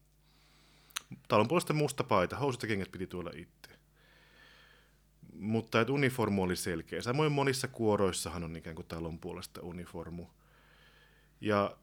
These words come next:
toisaalta mä oon myöskin kuullut semmoista yleisöpalautetta, että, että se häiritsee ihan hirveästi, jos siellä joku pukeutuu eri tavalla.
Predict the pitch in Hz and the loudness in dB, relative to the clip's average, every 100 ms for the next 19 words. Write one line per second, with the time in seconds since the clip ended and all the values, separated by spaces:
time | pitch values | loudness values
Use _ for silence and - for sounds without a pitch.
0 | _ - 139 135 131 127 127 139 139 - | _ 0 2 2 4 4 6 4 0 0
1 | 143 135 127 147 135 127 113 120 117 107 | 2 2 2 2 2 2 4 4 4 2
2 | - 110 104 101 - - 107 101 - - | 2 4 4 2 -2 0 2 2 -2 -2
3 | 107 - _ _ _ _ _ _ _ _ | -2 -2 _ _ _ _ _ _ _ _
4 | _ _ _ _ 113 107 _ 104 - 120 | _ _ _ _ -2 -2 _ -2 0 0
5 | 113 107 135 131 110 - 107 95 98 95 | 0 2 4 4 2 0 0 0 0 -2
6 | 104 110 95 85 82 - - - - 87 | 0 2 0 -2 -10 -14 -16 -12 -12 -10
7 | 90 92 92 90 - 85 87 87 90 87 | -10 -10 -16 -16 -14 -14 -12 -10 -10 -12
8 | 80 80 82 92 | -12 -16 -18 -20